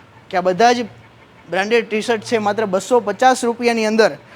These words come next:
તમને અહીંયા મળી જવાના છે. અને એમાં પણ ઘણા બધા કલર્સ, ઘણી બધી વેરાયટી, કોલરવાળા ટી-શર્ટ છે, સાદા ટી-શર્ટ છે,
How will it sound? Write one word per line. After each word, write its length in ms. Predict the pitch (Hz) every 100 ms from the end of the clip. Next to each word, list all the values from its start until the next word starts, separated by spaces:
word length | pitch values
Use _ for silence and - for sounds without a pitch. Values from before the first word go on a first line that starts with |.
| - -
તમને 180 | - 202
અહીંયા 160 | 220 220
મળી 200 | 214 220
જવાના 280 | 233 240 233
છે. 80 |
અને 100 | 254
એમાં 180 | 233 254
પણ 120 | 254
ઘણા 240 | 226 180 233
બધા 220 | 233 240
કલર્સ, 420 | 214 220 233 226
ઘણી 160 | 190 214
બધી 220 | 220 226
વેરાયટી, 400 | 208 214 220 220
કોલરવાળા 480 | 208 208 220 220 226
ટી-શર્ટ 360 | 208 220 233
છે, 180 | 208 220
સાદા 280 | 208 202 220
ટી-શર્ટ 340 | 208 220 226
છે, 180 | 202 226